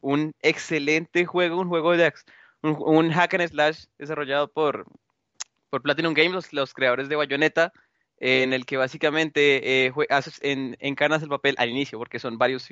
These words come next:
son varios, son varias historias, eh, del androide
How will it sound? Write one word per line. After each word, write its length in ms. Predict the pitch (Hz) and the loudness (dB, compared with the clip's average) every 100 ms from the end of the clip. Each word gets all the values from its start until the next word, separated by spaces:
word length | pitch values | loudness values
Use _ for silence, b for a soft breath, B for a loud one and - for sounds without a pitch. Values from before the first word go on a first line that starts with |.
| - | -12
son 140 | 131 | -4
varios, 240 | 127 131 123 | -2 -2 -4
son 220 | - 123 | -8 -4
varias 200 | 123 - | -2 -4
historias, 460 | - 120 110 - - B B B - | 0 2 2 0 -12 B B B 0
eh, 440 | 127 127 123 123 | 6 8 8 6
del 140 | 123 127 | 4 2
androide 640 | 123 143 147 151 131 113 | 4 2 4 4 4 2